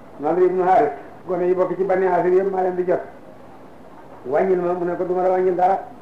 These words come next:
<clears throat> Mu ne ko, "Démb bi ñu ma jàppee, jëlaay nañ ci man ñaar téeméeri libi door. Kon te alal ma ko." Yonent ne ko, "Li mu doon dundale noonu Yàlla yi ñuy xeex ak man, ma konteel la ko. Loolu day mën la ko am."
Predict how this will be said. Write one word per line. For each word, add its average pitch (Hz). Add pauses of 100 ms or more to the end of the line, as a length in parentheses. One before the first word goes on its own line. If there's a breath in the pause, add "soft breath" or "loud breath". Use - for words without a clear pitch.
(1500)
<clears throat> 135
Mu 151
ne 175
ko, 170 (460)
"Démb 175
bi 185
ñu 208
ma 208
jàppee, 185 (580)
jëlaay 180
nañ 175
ci 180
man 190
ñaar 196
téeméeri 185
libi 170
door. 151 (440)
Kon 160
te 180
alal 180
ma 185
ko." 185 (360)
Yonent 180
ne 185
ko, 180
"Li 190
mu 202
doon 202
dundale 190
noonu 190
Yàlla 185
yi 185
ñuy 185
xeex 185
ak 185
man, 185
ma 190
konteel 180
la 147
ko. - (600)
Loolu 156
day 175
mën 180
la 180
ko 175
am." 180